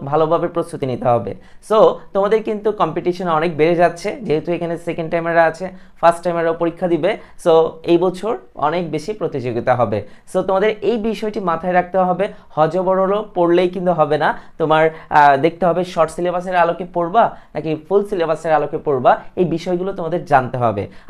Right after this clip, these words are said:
আজকের ক্লাসে আমি পুরো ব্যাখ্যা করে তোমাদেরকে বুঝিয়ে দিব। চলো আমরা শুরু করি ক্লাসটি। তোমরা জানো বিজ্ঞান ইউনিটে চারটা বিষয় আছে, তাই না? আহ, যেমন হচ্ছে রসায়ন, so তোমাদের আছে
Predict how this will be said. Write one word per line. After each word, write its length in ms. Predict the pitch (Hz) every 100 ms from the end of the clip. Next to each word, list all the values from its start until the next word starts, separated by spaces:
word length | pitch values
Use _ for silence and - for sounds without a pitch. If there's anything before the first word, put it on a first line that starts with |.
| 165
আজকের 280 | - 220 214
ক্লাসে 240 | 208 190 196
আমি 100 | 185 185
পুরো 140 | 185 170
ব্যাখ্যা 260 | 143 147 170 170
করে 120 | 180 180
তোমাদেরকে 320 | 160 160 156 135
বুঝিয়ে 260 | 147 170 175
দিব। 100 | 208 285 - -
চলো 180 | 196 185 226 - 165
আমরা 140 | 160 180 180
শুরু 140 | 165 165
করি 120 | 175 175
ক্লাসটি। 360 | 147 143 - 262 - - - -
তোমরা 180 | 170 190 190
জানো 160 | 185 196
বিজ্ঞান 240 | 190 170 196
ইউনিটে 260 | 196 180 202 196
চারটা 300 | 185 185 190 175
বিষয় 240 | 170 185 170
আছে, 120 | 151 151
তাই 100 | 165
না? 60 | 247 - - - - -
আহ, 120 | 156 156
যেমন 180 | 165 165
হচ্ছে 160 | 165 170 151
রসায়ন, 460 | 156 151 160 160 160 151 - - - - - - - -
so 100 | 156 147 147 143 143
তোমাদের 300 | 156 151 151 147
আছে 240 | 147 -